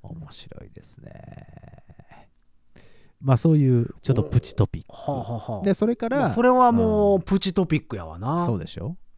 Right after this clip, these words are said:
Speaker 2: <laughs> どうしようもないわな、
Speaker 1: うん。
Speaker 2: それもな。
Speaker 1: 筋トレと同じだから。<laughs> おーって思いました。うん。
Speaker 2: まあ、でも確かに、まあ、そう、そうなんでしょうね。
Speaker 1: まあね。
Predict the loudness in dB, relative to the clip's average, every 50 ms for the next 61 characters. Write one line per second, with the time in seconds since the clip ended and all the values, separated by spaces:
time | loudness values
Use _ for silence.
0 | -20 -20 -20 -20 -20 -20 -20 -20 -20 -20 -20 -20 -10 -6 -6 -4 -4 -4 -4 -4
1 | -6 -6 -8 -10 -10 -12 -12 -12 -8 -6 -6 -6 -4 0 2 2 2 4 4 4
2 | 4 4 2 0 -2 -8 -10 -10 -6 -6 -4 -4 -6 -8 -10 -12 -14 -12 -10 -10
3 | -10 -10 -12 -14 -16 -18 -18 -18 -20 -20 -20 -20 -20 -20 -20 -20 -20 -20 -8 -4
4 | -4 -2 0 0 0 2 2 0 0 0 -2 -4 -4 -6 -8 -10 -12 -14 -16 -20
5 | -20 -20 -20 -20 _ -20 -20 -20 -20 -20 -20 -18 -16 -12 2 4 4 4 6 4
6 | 2 4 2 0 0 0 -4 -8 -8 -10 -14 -20 -18 -18 -18 -18 -20 -20 -20 -14
7 | -4 0 4 6 8 10 10 8 8 8 6 4 2 0 -4 -12 -14 -12 -12 -10
8 | -10 -10 -12 -12 -12 -14 -16 -18 -18 -18 -18 -18 -20 -20 _ _ _ -20 -20 -20
9 | -20 -20 -18 -18 -18 -18 -20 -20 -20 -20 -20 -20 _ _ _ _ -20 _ _ -20
10 | -20 -20 -20 -20 -20 -20 -20 -20 -20 -20 -20 -20 -20 -20 -20 -20 -20 -20 -20 -20
11 | -20 -16 -12 -10 -8 -8 -6 -6 -4 -4 -4 -4 -4 -6 -6 -6 -6 -6 -8 -6
12 | -6 -8 -10 -6 -4 -4 -4 -4 -4 -2 -2 -2 -2 -2 -6 -12 -14 -10 -8 -6
13 | -4 -4 -4 -4 -4 -4 -4 -4 -4 -4 -4